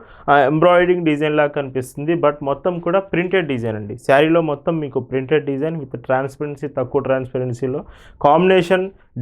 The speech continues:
డిజైన్ చాలా బాగుంది. వీటికి ఇంకొక హైలైట్ కాంబినేషన్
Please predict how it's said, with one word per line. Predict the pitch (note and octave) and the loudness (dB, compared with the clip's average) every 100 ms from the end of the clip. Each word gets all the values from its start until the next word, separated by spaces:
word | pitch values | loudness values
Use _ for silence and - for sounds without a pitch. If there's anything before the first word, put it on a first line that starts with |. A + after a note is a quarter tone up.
| C#3 | 0
డిజైన్ | C#3+ E3+ E3+ E3+ | 2 2 2 4
చాలా | D3 D3+ D3 | 6 6 4
బాగుంది. | D3+ D#3 G3 C#4 - _ D3+ | 0 2 0 -2 -8 _ 4
వీటికి | F#3+ G#3+ A#3 E3+ | 4 4 0 0
ఇంకొక | F3+ G#3 G#3+ G3 | 2 2 2 0
హైలైట్ | - E3+ D#3+ - | 2 2 2 -2
కాంబినేషన్ | D3+ C#3+ C#3 C#3 F#3 | -4 -2 -6 -6 -6